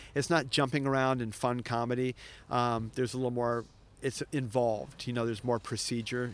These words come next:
you know, going on. But it's really amazing, and, uh, it gets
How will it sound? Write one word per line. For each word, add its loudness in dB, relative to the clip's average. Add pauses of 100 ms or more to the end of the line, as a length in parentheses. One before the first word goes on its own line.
you -8
know, -2
going 0
on. 0 (520)
But 6
it's -4
really 0
amazing, 0
and, 0
uh, 4
it -4
gets -2